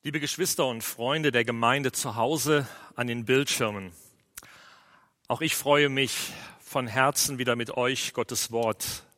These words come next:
heute Morgen betrachten zu können. Heute feiert die Christenheit Palmsonntag und erinnert sich dabei an Jesu Einzug in Jerusalem. Damit beginnt eine besondere Woche.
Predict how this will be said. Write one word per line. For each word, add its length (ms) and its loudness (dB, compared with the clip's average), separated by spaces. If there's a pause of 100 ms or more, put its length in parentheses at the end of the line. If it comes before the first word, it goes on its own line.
(180)
heute 220 -6
Morgen 320 -6
betrachten 520 -6
zu 200 -10
können. 420 -14 (1700)
Heute 240 4
feiert 280 4
die 60 4
Christenheit 920 0 (300)
Palmsonntag 1080 -6 (760)
und 140 0
erinnert 320 6
sich 220 0
dabei 400 4
an 180 -2
Jesu 460 -2
Einzug 840 -4 (640)
in 100 -4
Jerusalem. 760 -4 (1300)
Damit 260 2
beginnt 360 0
eine 220 2
besondere 680 -2
Woche. 380 -12